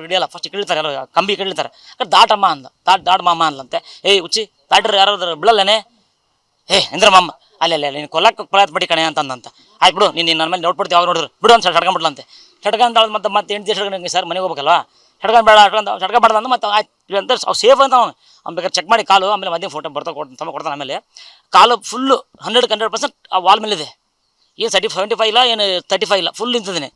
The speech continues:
ಬುಳ್ದು ಹೆಂಗೆ ಸರ್ ಜಾರ್ತಾನೆ ಕಾಲು? ಆಮೇಲೆ ಅವ್ಳು ಪೂರ ಏನ್ ಮೈ ಮರ್ತು ನಿಂತಿಲ್ಲ ಅವನು. ಈ ಕಡೆ ಅವ್ಳು ನೋಡ್ತಾನೆ ಅವಳನ್ನ.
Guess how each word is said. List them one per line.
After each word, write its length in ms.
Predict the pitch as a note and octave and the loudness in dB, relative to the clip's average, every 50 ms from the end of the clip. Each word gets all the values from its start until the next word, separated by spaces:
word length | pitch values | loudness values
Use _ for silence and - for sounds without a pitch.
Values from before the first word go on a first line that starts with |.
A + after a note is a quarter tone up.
| _ _ E3 | _ _ -10
ಬುಳ್ದು 180 | G3 B3+ A#3 A#3+ | -8 -4 -4 -4
ಹೆಂಗೆ 120 | A#3 A#3 | -4 -2
ಸರ್ 100 | A3 A3 | -4 -2
ಜಾರ್ತಾನೆ 320 | F3+ G3+ G3 F#3 F3+ E3+ D#3+ | -2 -2 -2 -2 -4 -8 -6
ಕಾಲು? 340 | F3+ F3+ F#3+ A3+ - _ _ _ _ _ _ _ _ _ _ _ _ _ _ _ - | -6 -6 -8 -8 -12 _ _ _ _ _ _ _ _ _ _ _ _ _ _ _ -2
ಆಮೇಲೆ 200 | A3 A#3+ B3 A3 | 0 4 6 6
ಅವ್ಳು 160 | A3+ A#3+ G3+ - _ _ | 6 6 4 0 _ _
ಪೂರ 120 | - A#3 C4 | -4 -2 0
ಏನ್ 220 | C4 C4 B3 A3 | 0 -2 -2 -4
ಮೈ 100 | A3 A#3 | -4 -2
ಮರ್ತು 200 | A#3 B3+ B3 G3+ | 0 0 -2 -2
ನಿಂತಿಲ್ಲ 220 | A#3 G#3 B3+ B3+ | -4 -2 2 4
ಅವನು. 180 | A#3+ A3+ G3 F3 | 4 4 4 2
ಈ 120 | - E3 | -4 -10
ಕಡೆ 220 | - G3+ G3 G#3 G3+ | -16 -12 -6 -4 -4
ಅವ್ಳು 140 | G3 G3 G#3 | -4 -4 -4
ನೋಡ್ತಾನೆ 240 | A3+ A3+ A#3 A3+ G#3 | -4 -2 -2 0 -2
ಅವಳನ್ನ. 160 | F#3+ E3+ | -2 -4